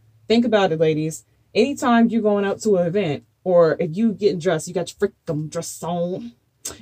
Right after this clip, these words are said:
get the freakum dress on. Everyone seems to think, "Oh,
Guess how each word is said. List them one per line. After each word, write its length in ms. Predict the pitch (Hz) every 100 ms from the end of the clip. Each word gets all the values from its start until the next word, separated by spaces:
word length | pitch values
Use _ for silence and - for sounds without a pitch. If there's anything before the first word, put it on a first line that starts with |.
| -
get 160 | 180 -
the 60 |
freakum 580 | - 240 240 - 180 175
dress 360 | 185 185 - 185
on. 440 | 175 175 180 190 _ _ _ _
Everyone 420 | 208 247 269 254
seems 300 | 240 233 220
to 80 | 226
think, 360 | 220 180 175 - _ _
"Oh, 460 | 294 285 156 127